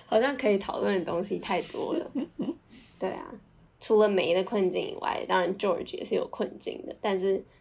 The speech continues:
Speaker 1: 但是我觉得 George 的困境就蛮，比较多人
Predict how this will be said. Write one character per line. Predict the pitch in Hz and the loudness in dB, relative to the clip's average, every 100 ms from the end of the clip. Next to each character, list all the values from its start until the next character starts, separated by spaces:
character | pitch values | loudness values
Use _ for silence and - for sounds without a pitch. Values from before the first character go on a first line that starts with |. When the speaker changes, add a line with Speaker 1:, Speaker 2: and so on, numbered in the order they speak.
| - | -4
Speaker 1:
但 | 240 | -2
是 | 247 | 2
我 | 196 160 | 0 0
觉 | 113 | -4
得 | 180 | -6
George | - 185 120 - | -2 -2 -2 -8
的 | - | -10
困 | - 190 165 | -4 -4 -2
境 | 185 165 | -4 -6
就 | - 180 | -2 -2
蛮， | - - - - - _ _ | -2 -4 -6 -12 -16 _ _
比 | - 220 | 0 8
较 | 311 | 8
多 | 285 233 | 8 6
人 | 214 92 76 | 6 2 -4